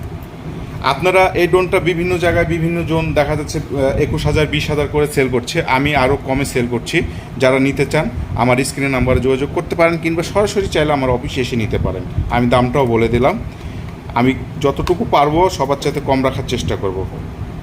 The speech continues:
আর এটা হচ্ছে এই যে ক্যামেরা, ঠিক আছে?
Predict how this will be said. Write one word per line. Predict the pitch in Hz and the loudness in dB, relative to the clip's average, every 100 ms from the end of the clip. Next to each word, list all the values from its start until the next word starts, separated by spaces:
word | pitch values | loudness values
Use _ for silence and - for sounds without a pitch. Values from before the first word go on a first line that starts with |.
| - - - - | -10 -8 -6 -2
আর | 101 101 101 101 | 2 4 2 2
এটা | 123 120 139 | -2 0 0
হচ্ছে | 127 143 | 0 0
এই | 127 | 0
যে | 127 | 0
ক্যামেরা, | 127 123 123 156 233 - - - - - - - - - | 2 2 2 0 -2 -6 -8 -8 -10 -10 -10 -10 -8 -4
ঠিক | 139 151 | -2 0
আছে? | 190 160 | 2 2